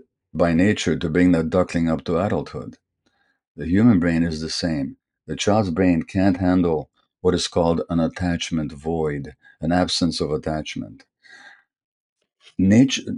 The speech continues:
nature assumes that the culture will take care of that attachment. That's how we evolved in these small band hunter groups. But in our society, twenty-five percent of American women have to go back to work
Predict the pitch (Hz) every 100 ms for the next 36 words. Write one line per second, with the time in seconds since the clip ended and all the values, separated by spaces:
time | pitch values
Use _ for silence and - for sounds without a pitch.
0 | - - _ - 104 131 107 90 - 127
1 | 160 110 85 95 78 92 - 110 117 -
2 | 85 80 - 95 - 104 107 95 82 78
3 | 76 82 85 - 85 98 95 92 85 90
4 | 85 110 113 69 73 80 82 - 95 95
5 | 87 80 82 78 82 80 78 113 110 -
6 | - _ - - - _ - 87 87 92
7 | 185 - 92 - 78 76 78 - _ _
8 | - 117 120 107 92 - - 87 82 87
9 | 87 85 85 87 90 80 80 - 87 85
10 | 85 - 80 82 78